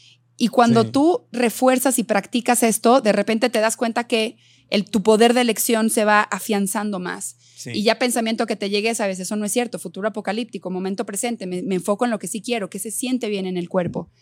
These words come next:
Speaker 1: Y es, en mu-, es estar muy presente con lo que está sucediendo.
Speaker 2: Sí. Faltó una por ahí, de, bueno, no, no faltó una, sino creo que dentro de alta conciencia en-, entra el tema de los sueños lúcidos, ¿no? ¿Lo has ex-, lo has explorado?
Speaker 1: Sí, lo he explorado, es muy fantástico.
Speaker 2: Muy fantástico.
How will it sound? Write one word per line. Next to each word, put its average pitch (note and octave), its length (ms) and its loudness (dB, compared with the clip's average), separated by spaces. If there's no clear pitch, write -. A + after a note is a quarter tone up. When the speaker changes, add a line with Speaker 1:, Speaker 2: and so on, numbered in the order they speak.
Speaker 1:
Y G#3 100 2
es, G3+ 100 2
en A3+ 140 6
mu-, B3 240 8
es A3+ 140 -2
estar A#3 260 4
muy B3 300 10
presente G3+ 480 -4
con F#3+ 120 -6
lo F3+ 100 -10
que - 80 -16
está E3+ 200 -14
sucediendo. - 520 -12
Speaker 2:
Sí. - 800 -20
Faltó D3 300 2
una A3 320 6
por D#3 140 4
ahí, F3 160 6
de, G3 100 4
bueno, F3+ 240 6
no, D#3 140 6
no D#3+ 160 8
faltó E3 220 4
una, E3 220 6
sino C3+ 300 2
creo D3 180 4
que E3+ 120 4
dentro C#3 260 2
de C3+ 60 4
alta D3 180 2
conciencia D3 580 2
en-, C3+ 240 -4
entra C#3 320 0
el B2+ 80 2
tema C3+ 240 0
de C3 60 2
los A#2 140 0
sueños C3+ 260 2
lúcidos, D3+ 540 4
¿no? G#2 300 -8
¿Lo C#3 100 0
has C3+ 80 0
ex-, C#3 160 -4
lo C3+ 80 0
has C3+ 100 2
explorado? C3 420 0
Speaker 1:
Sí, F#3+ 140 4
lo F#3 120 4
he - 20 8
explorado, F3+ 640 4
es D#3+ 340 2
muy E3 180 2
fantástico. D#3+ 720 -2
Speaker 2:
Muy C#3+ 220 0
fantástico. D3 1000 -2